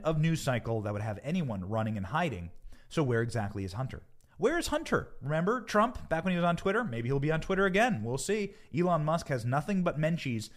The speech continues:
saying, "Hey, bring Donald Trump back on Twitter." Well, we'll see. Donald Trump tweeting, "Where's Hunter?" a couple times. I remember those classic tweets. Well, now we know.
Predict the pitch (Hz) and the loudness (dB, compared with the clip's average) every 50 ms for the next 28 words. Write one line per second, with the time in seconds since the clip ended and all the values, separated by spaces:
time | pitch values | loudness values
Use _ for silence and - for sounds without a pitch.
0 | - - - - - 151 139 135 127 120 120 120 - - - 202 233 160 98 - | -20 -16 -8 -2 0 2 2 2 2 0 -2 -4 -8 0 2 2 2 2 -2 -8
1 | - - 143 156 160 151 143 - 139 139 139 131 117 135 131 123 - - 117 110 | -6 -4 -2 0 0 -2 0 2 2 2 2 2 0 0 -2 -2 -2 -4 -2 -2
2 | - - - 110 107 104 98 - 143 139 110 82 - - - - - - - - | -2 -4 -6 -6 -6 -6 -4 -4 -4 -4 -4 -4 -8 -12 -16 -16 -16 -16 -18 -20
3 | - - - - - - - - - - - 139 160 180 - - - - - 101 | -18 -18 -18 -16 -14 -14 -14 -14 -10 -2 0 2 2 2 -2 -8 -18 -12 -6 -4
4 | 127 127 - 240 233 196 180 160 - - - - - - - - - - - - | -2 0 4 4 6 4 4 0 -2 -10 -14 -14 -16 -16 -12 -14 -14 -14 -14 -4
5 | - 123 131 147 139 - 175 160 - - - 170 170 170 175 165 - - 113 120 | 2 2 4 4 4 2 0 0 0 0 0 2 2 2 0 -2 -4 -6 0 4
6 | 175 233 262 254 202 165 - 247 302 - - 185 139 123 - - 135 113 117 113 | 6 6 6 6 4 4 2 0 2 4 4 4 4 4 2 0 -4 -4 -4 -6
7 | - 123 113 101 92 87 85 - 117 120 113 113 107 101 104 110 110 113 113 - | -4 -4 -4 -2 -4 -4 -6 -4 -2 -2 -2 0 -2 -2 0 0 0 -2 -2 -4
8 | - - - - 107 107 110 110 - 113 - - - - - 170 254 302 - - | -6 -6 -2 -2 -2 -2 -2 -4 -6 -8 -10 -10 -16 -6 -4 -4 -4 -2 -6 -8
9 | - - - - - - - 302 339 262 202 185 214 254 311 339 302 175 | -10 -10 -14 -14 -10 0 2 2 4 6 6 4 4 6 6 4 4 4